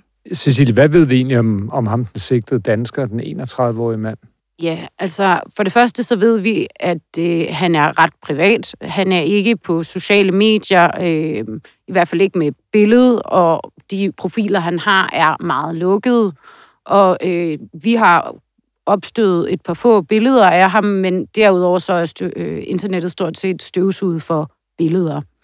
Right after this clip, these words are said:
Speaker 2: Men altså, vi ved, at han i mere end ti år har været erhvervsmand. Han har startet blandt andet et, øh, ret stort kendt,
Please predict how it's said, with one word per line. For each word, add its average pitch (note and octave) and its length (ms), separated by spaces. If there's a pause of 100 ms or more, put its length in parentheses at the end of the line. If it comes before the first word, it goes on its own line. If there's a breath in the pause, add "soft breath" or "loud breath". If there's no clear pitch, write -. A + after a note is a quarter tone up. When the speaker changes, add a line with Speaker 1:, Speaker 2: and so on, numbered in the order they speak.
(320 loud breath)
Speaker 2:
Men G3 140
altså, F#3 240
vi F3 180
ved, C#4 280
at F#3 80
han D#3+ 320
i D#3+ 380 (180)
mere A3 420
end D#3 160
ti A3+ 260
år G3 200
har F3 120
været D3+ 400
erhvervsmand. - 840 (380 soft breath)
Han D#3 200
har C#3 200
startet E3+ 640
blandt E3+ 240
andet F3+ 260
et, C#3+ 240 (100)
øh, - 140 (160)
ret - 220
stort - 440
kendt, - 400